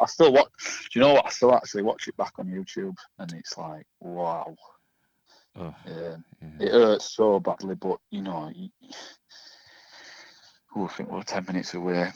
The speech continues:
Speaker 1: Dave
Speaker 2: Yeah.
Speaker 1: Maris gets injured, first time he's ever come off all season. Um, he, we had to, we had to change shape, and then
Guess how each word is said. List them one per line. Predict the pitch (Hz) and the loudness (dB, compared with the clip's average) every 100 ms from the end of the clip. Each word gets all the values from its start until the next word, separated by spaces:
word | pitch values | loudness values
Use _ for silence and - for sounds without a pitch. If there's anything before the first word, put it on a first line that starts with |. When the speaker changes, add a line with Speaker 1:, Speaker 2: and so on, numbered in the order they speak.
| - | -8
Speaker 1:
Dave | 104 90 | -8 -6
Speaker 2:
Yeah. | |
Speaker 1:
Maris | 90 92 - | -6 -8 -8
gets | - - 92 | -10 -10 -14
injured, | 95 98 98 | -14 -14 -12
first | - 101 - | -8 -8 -8
time | - 95 | -8 -8
he's | 98 | -8
ever | 92 - - | -12 -10 -10
come | 101 | -8
off | 92 101 | -4 -4
all | 92 | -4
season. | 95 95 95 92 90 - _ - | -6 -8 -8 -10 -14 -18 _ -12
Um, | 180 175 170 170 _ _ _ _ _ _ _ | -10 -8 -10 -12 _ _ _ _ _ _ _
he, | - 92 85 | -12 -10 -10
we | 101 98 | -10 -10
had | 87 | -8
to, | - 107 | -8 -6
we | 101 | -6
had | 90 | -6
to | - | -8
change | 92 - 95 90 | -10 -8 -8 -8
shape, | - - 98 98 98 92 | -8 -2 -2 0 -2 -4
and | 92 87 | -10 -8
then | 90 87 | -8 -10